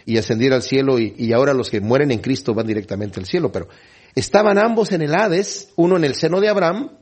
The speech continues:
y otro en el, en el infierno. Y el que estaba en el infierno le dice, a que alcanzaba a ver a Abraham, le dice, "Padre Abraham, manda a Lázaro a que vaya a avisarle a mis hermanos de este lugar, que les prevenga". ¿Qué quiero decir con esto?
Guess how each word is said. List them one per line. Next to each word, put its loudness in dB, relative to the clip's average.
y 0
otro 0
en 2
el, 0
en -2
el -4
infierno. -4
Y 2
el 2
que -2
estaba 2
en 2
el 2
infierno 2
le 0
dice, -2
a -2
que -2
alcanzaba 2
a 2
ver 2
a 4
Abraham, 2
le 0
dice, -2
"Padre 4
Abraham, 0
manda 2
a 2
Lázaro 0
a 0
que 4
vaya 2
a -2
avisarle 0
a 2
mis -2
hermanos -4
de -4
este -2
lugar, -4
que -4
les -2
prevenga". -4
¿Qué 0
quiero 4
decir 0
con 2
esto? -2